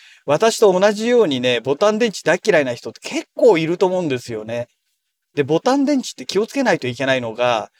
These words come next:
あのー、カバンとかにね、むき出しで入れとくと、あの、ボタン電池とボタン電池が干渉してね、ボタン電池がね、発火する恐れがあるんですよね。で、実際そういう事故も起きていて、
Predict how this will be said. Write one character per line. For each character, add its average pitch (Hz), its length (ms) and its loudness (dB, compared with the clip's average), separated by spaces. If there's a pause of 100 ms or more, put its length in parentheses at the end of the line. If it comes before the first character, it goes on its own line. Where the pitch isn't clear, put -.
(380)
あ 127 160 -6
の 131 100 -4
ー、 123 460 -4
カ 175 160 -4
バ 220 100 2
ン 247 60 -4
と 262 100 0
か 214 80 0
に 131 140 -4
ね、 113 220 -10 (120)
む 151 140 -6
き 208 100 -4
出 214 140 2
し 190 160 -8
で 185 80 -2
入 175 100 0
れ 170 120 0
と 170 120 -6
く - 80 -20
と、 139 380 2 (600)
あ 127 120 -6
の、 127 100 -4
ボ 127 180 -6
タ 214 140 0
ン 233 120 -4
電 233 160 0
池 - 100 -8
と 143 80 -4
ボ 135 160 -4
タ 165 140 -2
ン 165 80 -6
電 170 120 -4
池 143 140 -10
が 107 100 -10
干 147 280 -6
渉 135 220 -4
し - 60 -12
て 139 120 -8
ね、 117 280 -4 (440)
ボ 147 160 -4
タ 240 120 -2
ン 269 60 0
電 247 160 -2
池 151 140 -10
が 127 80 -2
ね、 117 100 -6
発 - 300 -8
火 285 100 -2
す 294 140 -6
る 277 80 0
恐 262 220 0
れ 247 100 4
が 160 100 2
あ 139 40 0
る 139 80 -6
ん 123 60 -8
で 110 100 -10
す - 100 -16
よ 113 80 -14
ね。 143 160 -6 (340)
で、 143 120 -4
実 165 260 -8
際 226 180 2
そ 214 240 2
う 226 60 0
い 214 80 -2
う 220 120 0
事 175 180 -6
故 208 120 2
も 120 220 -8
起 165 180 -4
き - 40 -14
て 123 100 -6
い 107 100 -10
て、 110 440 -6